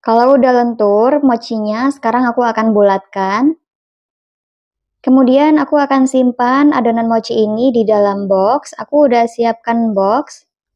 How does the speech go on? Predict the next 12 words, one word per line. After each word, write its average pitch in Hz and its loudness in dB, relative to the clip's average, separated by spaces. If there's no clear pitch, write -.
Jangan 240 2
lupa 277 0
untuk 262 0
boxnya 220 -2
ini 240 2
dioles 220 0
menggunakan 214 -2
minyak 214 -2
sayur 208 0
sedikit 226 -4
ya, 226 0
supaya 220 0